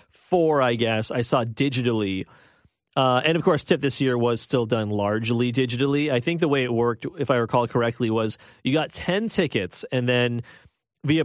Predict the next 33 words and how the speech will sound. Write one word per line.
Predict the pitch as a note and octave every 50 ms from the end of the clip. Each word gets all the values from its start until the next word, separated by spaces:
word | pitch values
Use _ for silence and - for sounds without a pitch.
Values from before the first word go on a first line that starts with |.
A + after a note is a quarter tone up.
| - -
a | - C#3+
press | - - D#3 D3 -
pass, | - - C3 A#2 A2 -
I | A#2
should | - A#2+ A2
say, | - B2 A2 A2 A2 -
and | - A#2 A2+ A#2 A#2 A2+ A2+ A2+ A2+ A2+ A2+ A2+ A2
you | - A#2 A#2+ C3 C3+ B2+
had | C#3+ D3 D3 -
to | -
renew | C#3+ C3+ C3+ C#3 C#3+ D3
all | D3 D3 D#3
ten | - - D#3 D3
tickets | C#3+ - C#3+ - C#3 A#2+ -
via | B2+ C3+ C3
their | B2 A#2 A2+
website. | A#2 B2 D3+ C3 - - B2+ A2+ G#2 - -
You | D#3+ D3+
couldn't | C#3+ - A#3 B3 A#3+ G#3+
just | A3+ E3 -
use, | G3+ G3+ E3+ D#3+
like, | D#3 A#2+ -
nine. | A#2+ B2+ C#3+ C#3+ C#3 B2+ A2 G2+
If | - -
you | C#3+
want | D3 D#3+ E3
to | F3+
go | F3 E3
see | C3+ C#3+ C3
nine | B2 B2 C3 C#3 D#3 E3 D#3+
movies | E3+ E3 E3+ D3+
in | D#3+ D#3+
person, | D3 F3 F3 E3+ - A3+ A#3 B3+